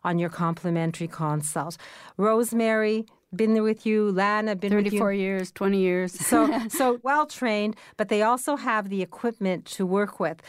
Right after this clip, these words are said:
Speaker 1: So it isn't just about what you know, it's what you have to work with. And I think that's the difference of dentist Doctor Dana Colson's office and what any other dentist, or I won't say any other, but some dentists have to offer.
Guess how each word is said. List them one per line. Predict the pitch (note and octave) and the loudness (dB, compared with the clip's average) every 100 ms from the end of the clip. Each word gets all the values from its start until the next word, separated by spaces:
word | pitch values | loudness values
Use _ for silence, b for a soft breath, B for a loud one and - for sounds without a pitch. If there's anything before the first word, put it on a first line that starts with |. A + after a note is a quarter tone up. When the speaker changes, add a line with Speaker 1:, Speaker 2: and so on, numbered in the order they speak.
| B | B
Speaker 1:
So | - G3+ | -2 0
it | G3 | 2
isn't | C4+ F4 | 2 2
just | E4+ E4+ - | 2 0 -2
about | C4+ C4 G3+ | 0 0 0
what | A3+ - | -2 -2
you | B3 | -2
know, | A3+ G#3 F#3 F3 B B | 0 2 0 -2 B B
it's | G3+ G3 | -4 -4
what | F#3 G#3 G3+ | -2 -2 -2
you | A3 | -4
have | F3+ F#3 F3+ | 0 -2 -2
to | - E3 | -6 -4
work | F3+ G3 G3 | -2 -2 -2
with. | E3+ E3+ | -4 -2
And | F3 | -2
I | F#3 | -2
think | C4+ B3+ | -2 0
that's | A3 G3 - | 0 -2 -4
the | F3+ | -4
difference | F3+ F3+ F#3 F3 - | -4 -4 -2 -2 -2
of | E3+ | -4
dentist | E3+ E3 F3+ E3 | -2 -2 -2 -4
Doctor | F3+ D#3 - | -4 -4 -4
Dana | D#3 D#3+ E3 | -4 -2 -4
Colson's | - F#3+ F#3 - F3+ E3+ | -4 -2 -2 -2 -2 0
office | E3+ F3 - G3 - B B B - | 0 -2 -4 -4 -4 B B B -4
and | F#3+ G3 G3 B B | 0 0 -2 B B
what | F#3 F#3+ F3+ | -2 0 -2
any | G#3+ F#3 F3+ | -2 0 0
other | E3 E3+ | -2 -4
dentist, | E3+ E3+ E3+ F#3+ - | -2 0 0 -2 -2
or | F#3+ | 0
I | F#3+ | 2
won't | G3+ G3 | 0 0
say | F3+ | -2
any | F3 G3 F3+ | 0 2 2
other, | E3 E3+ | 0 -4
but | E3+ | -4
some | - G#3+ F#3+ | -2 0 0
dentists | F3+ E3+ E3 E3+ - | 0 -2 -2 -6 -4
have | E3 D3+ | -6 -6
to | - | -6
offer. | E3 F3 G3 G3+ C4+ | -2 0 0 -2 -4